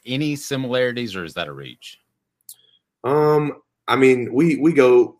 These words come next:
Speaker 2: through a lot of different stuff, but I would say the majority of our D line bases out of four down. So it's, it's different, you know, just the way combinations work and who you're working to, especially when we go three down, we usually have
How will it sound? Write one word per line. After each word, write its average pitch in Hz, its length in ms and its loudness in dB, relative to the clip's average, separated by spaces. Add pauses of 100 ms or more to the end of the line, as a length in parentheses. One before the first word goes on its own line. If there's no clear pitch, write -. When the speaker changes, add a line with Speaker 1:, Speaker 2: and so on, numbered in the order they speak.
Speaker 2:
through 117 200 2
a 110 40 4
lot 107 200 0
of 98 120 -6
different 101 320 -6
stuff, 101 480 -8
but 98 380 -6 (1040)
I 104 100 -6
would 127 120 -4
say 127 100 -6
the 113 80 -4
majority 104 420 -2
of 98 120 -4
our 98 100 -6
D 98 140 -8
line 95 300 -12
bases 92 280 -10
out 90 100 -10
of 85 120 -18
four 90 200 -6
down. 87 340 -12
So 90 320 -6
it's, - 380 -12
it's - 400 -12 (340)
different, - 380 -10 (200)
you 90 120 -12
know, 82 260 -12
just - 320 -18
the 87 80 -6
way 85 320 -8
combinations 85 720 -14
work 82 360 -14
and 82 200 -12 (640)
who 110 80 0
you're 95 180 -2
working 87 280 -6
to, 87 300 -2
especially 110 360 0
when 98 200 -2
we 98 140 -2
go 95 160 -2
three 92 200 -6
down, 87 260 -6
we 87 100 -4
usually 87 260 -10
have 90 300 -8